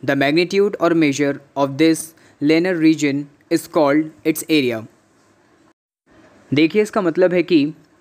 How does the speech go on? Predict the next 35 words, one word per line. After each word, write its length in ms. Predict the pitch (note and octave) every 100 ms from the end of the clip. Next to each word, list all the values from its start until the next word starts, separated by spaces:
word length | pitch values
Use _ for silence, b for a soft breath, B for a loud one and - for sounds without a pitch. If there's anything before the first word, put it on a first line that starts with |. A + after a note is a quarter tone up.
| b b b C3
जब 260 | C#3+ G3 F#3+
आप 300 | G3 G#3 - _ - _ C#3
लाइंस 380 | C#3 F#3+ G#3+
की 120 | - A3
मदद 260 | D#3 D3
से 260 | - C#3 C#3 D#3 _ _ B B B
एक 200 | F#3 -
एनक्लोज्ड 420 | E3 E3 E3+ G3+ -
फिगर 220 | G3 G3+
बनाते 380 | E3 C#3+ D3 F3
हो 240 | C#3 C3+ - _ _ _ -
तो 80 | G3+ F3+
उसके 220 | - A3+ -
अंदर 260 | D3+ D#3+ F#3
के 120 | G3+
सरफेस 400 | E3+ D3 E3+ E3+
को 220 | C#3+ D3+ - - -
हम 160 | F#3 D3+
एरिया 240 | D3+ D#3
बोलते 300 | C3+ A2+ A#2+
हैं। 200 | A2 A2 _ _ _ _ _ _ _ _ _ _ _ B B B
We 140 | C3+ G3 G#3
are 100 | G#3+
also 320 | F#3+ F#3+ A3+ G3
familiar 420 | D#3+ E3+ E3 D3 - D3+
with 200 | D#3+ D#3+
the 80 | E3
concept 420 | E3 D#3+ G3 F3+
of 120 | G3+ -
congruent 440 | D#3+ D3+ E3+ D#3
figure। 240 | C#3 B2 - _ _ _ b b b
हम 160 | F3 F#3+
congruent 420 | F3+ E3 E3+ G3 F3
फिगर 220 | E3+ E3+
के 220 | E3